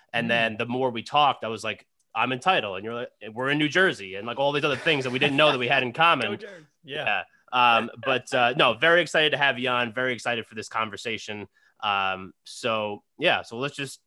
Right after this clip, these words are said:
Speaker 1: jump right into it, I guess. So, serial entrepreneur, to me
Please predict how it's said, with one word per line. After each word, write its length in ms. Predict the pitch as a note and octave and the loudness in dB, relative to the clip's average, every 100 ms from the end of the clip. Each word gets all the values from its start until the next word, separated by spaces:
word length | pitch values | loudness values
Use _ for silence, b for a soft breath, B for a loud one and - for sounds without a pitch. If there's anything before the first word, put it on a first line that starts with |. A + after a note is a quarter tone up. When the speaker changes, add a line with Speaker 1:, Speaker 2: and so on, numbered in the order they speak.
| - | -8
Speaker 1:
jump 220 | B2+ C3 | -4 0
right 180 | C3 C3+ | 2 2
into 260 | F#3 G#2+ | -2 -6
it, 80 | F#2+ | -8
I 80 | F2+ | -6
guess. 260 | G2 F#2+ | -6 -8
So, 380 | - C#3+ C3 A#2 b b b | -4 0 0 -4 b b b
serial 480 | - - F3+ G3+ G#3 | -12 2 6 8 8
entrepreneur, 880 | E3+ E3 - C#3 D3+ C#3 G#2+ F#2 C#3+ _ _ _ _ _ _ | 6 4 0 -6 -2 -2 -2 -4 -8 _ _ _ _ _ _
to 120 | - | -2
me 460 | C#3 E3 G#2 G2+ | 4 4 2 -4